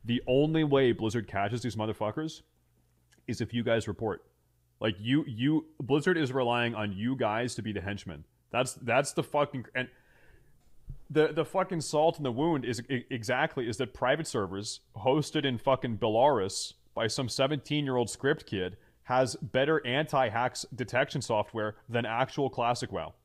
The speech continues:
There's a, there is a really, really good, um, there's a really good Dodgy Kebab video about this, where he actually logged into, like, I don't know, six different private servers and tried to hack on all of them.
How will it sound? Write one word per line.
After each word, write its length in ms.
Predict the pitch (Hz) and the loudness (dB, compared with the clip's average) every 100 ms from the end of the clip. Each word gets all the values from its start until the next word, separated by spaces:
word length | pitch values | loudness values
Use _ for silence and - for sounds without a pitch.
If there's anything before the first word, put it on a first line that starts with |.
| _ _ - | _ _ -2
There's 180 | 120 | 2
a, 60 | 139 | 2
there 220 | 127 127 131 | 4 4 4
is 120 | 127 | 4
a 60 | 123 | 2
really, 440 | 117 151 175 180 | 2 2 2 2
really 340 | 135 147 147 | 2 2 2
good, 600 | 123 123 127 127 123 113 | 2 2 4 4 2 2
um, 560 | 110 110 104 101 90 82 - - _ - _ _ _ _ | 2 2 2 0 -4 -10 -16 -20 _ -20 _ _ _ _
there's 220 | 120 120 | 0 2
a 60 | 131 | 2
really 380 | 110 135 165 135 | 2 2 2 2
good 240 | 139 135 | 2 2
Dodgy 340 | 104 107 110 | 2 2 0
Kebab 400 | 110 113 98 107 | -6 -2 0 0
video 260 | 113 120 123 | 0 0 2
about 300 | 120 120 127 | 4 2 2
this, 300 | 143 147 - _ | 0 -4 -8 _
where 160 | 120 120 | 0 2
he 180 | 131 143 | 2 4
actually 520 | 156 160 - 143 139 | 4 2 -2 0 0
logged 340 | 117 113 120 120 | 4 6 6 4
into, 280 | 120 117 | -2 0
like, 240 | 113 101 - | 2 2 0
I 60 | 117 | -4
don't 100 | 117 | -2
know, 200 | 104 110 | -2 -2
six 440 | - - 131 - - | -6 0 0 -2 -2
different 400 | 127 - 120 - | -2 0 -6 -2
private 300 | 98 101 120 | 0 0 -2
servers 480 | 135 135 160 - - | -2 0 -2 -4 -6
and 120 | 110 | -4
tried 220 | - 120 | 0 2
to 80 | 113 | 2
hack 320 | 95 110 120 | 2 0 0
on 100 | 107 | 0
all 200 | 95 95 | 0 0
of 100 | 82 | -4
them. 180 | 80 | -8